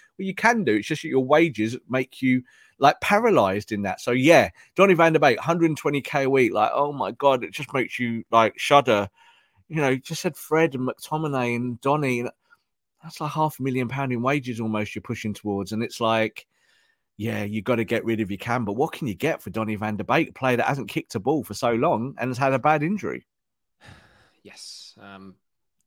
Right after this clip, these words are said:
Speaker 1: Probably
Speaker 2: I, I don't
Speaker 1: likely
Speaker 2: think,
Speaker 1: to stay.
Speaker 2: I don't think they'll manage it this
Speaker 1: No.
Speaker 2: week, but, you know, if the opportunity comes up, yeah, I, I don't see where. Maybe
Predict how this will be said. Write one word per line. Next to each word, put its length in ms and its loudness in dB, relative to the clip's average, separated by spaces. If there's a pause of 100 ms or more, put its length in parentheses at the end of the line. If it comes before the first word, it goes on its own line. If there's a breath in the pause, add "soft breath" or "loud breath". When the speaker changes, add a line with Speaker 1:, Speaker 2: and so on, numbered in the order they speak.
(220)
Speaker 1:
Probably 260 4
Speaker 2:
I, 40 4
I 80 4
don't 100 4
Speaker 1:
likely 200 2
Speaker 2:
think, 100 -2
Speaker 1:
to 60 -2
stay. 500 2 (300)
Speaker 2:
I 80 0
don't 160 -4
think 160 -8
they'll 100 -6
manage 380 -8
it 180 -14 (140)
this 160 -12
Speaker 1:
No. 140 -2
Speaker 2:
week, 80 -10 (280)
but, 200 -8 (680 soft breath)
you 140 -6
know, 240 -4 (580)
if 440 -10
the 140 -6
opportunity 540 -12
comes 300 -10
up, 280 -4 (1700)
yeah, 180 -14 (200)
I, 260 0
I 120 0
don't 200 -4
see 140 -6
where. 380 -6
Maybe 340 0